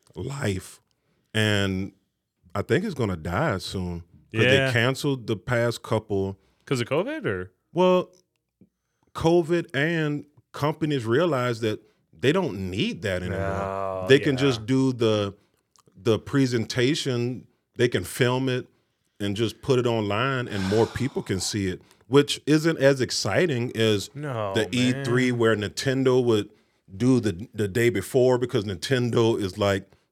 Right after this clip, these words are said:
Speaker 1: the Seventh Day Adventist of the, of computer
Speaker 2: But what about
Speaker 1: games.
Speaker 2: like, th-, what, eventually there'll be a new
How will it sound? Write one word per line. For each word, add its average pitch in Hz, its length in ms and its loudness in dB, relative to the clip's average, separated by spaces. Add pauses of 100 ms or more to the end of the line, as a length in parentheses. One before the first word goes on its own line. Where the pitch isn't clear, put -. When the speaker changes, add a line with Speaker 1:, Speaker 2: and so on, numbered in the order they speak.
Speaker 1:
the 90 80 -6
Seventh 110 420 2
Day 110 220 4
Adventist 110 600 -2
of 98 300 -6 (140)
the, 98 220 -10 (220)
of 95 180 -6
computer 110 320 4
Speaker 2:
But - 20 10
what 262 80 12
about 277 180 8
Speaker 1:
games. - 80 4
Speaker 2:
like, 196 200 4
th-, 170 120 -10
what, 185 220 -2
eventually 208 360 -2
there'll 139 140 2
be 139 140 0
a 120 60 0
new 123 540 0